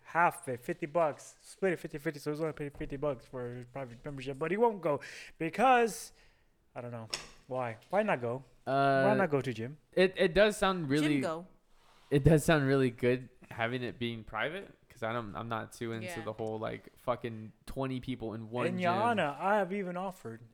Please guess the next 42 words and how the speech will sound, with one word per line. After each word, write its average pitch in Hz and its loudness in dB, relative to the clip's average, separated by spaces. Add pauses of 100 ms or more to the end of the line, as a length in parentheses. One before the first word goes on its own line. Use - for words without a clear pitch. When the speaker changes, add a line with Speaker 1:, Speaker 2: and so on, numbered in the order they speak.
(140)
Speaker 1:
my 143 -14
services 165 -14
to 180 -14
help 185 -16
train 233 -20
him. 135 -20 (540)
Speaker 2:
Yeah. 170 -2 (540)
Speaker 3:
Yeah. 254 2
Speaker 2:
Here, 131 -2
you 143 -8
could 160 -10
do 139 -4
it 117 -6
here. 147 -8 (1300)
Calisthenics, 156 -6
dude. 175 -10 (460)
Unless 123 -4
you 127 -6
don't 117 -6
believe 113 -4
in 113 -6
that. 107 -8 (500)
Speaker 3:
How 302 0
about 320 2
you 285 -4
train 285 -4
him 285 -10
here 262 -6
first, 269 -4 (180)
Speaker 2:
And 120 -10
then 117 -6
Speaker 3:
and 233 -4
then 240 -4
he'll 240 -8
make 233 -6
his 440 -4
way 392 -4
up 359 -8
to 349 -12
the 180 -12
gym? 175 -12
Speaker 2:
Yeah. 101 -4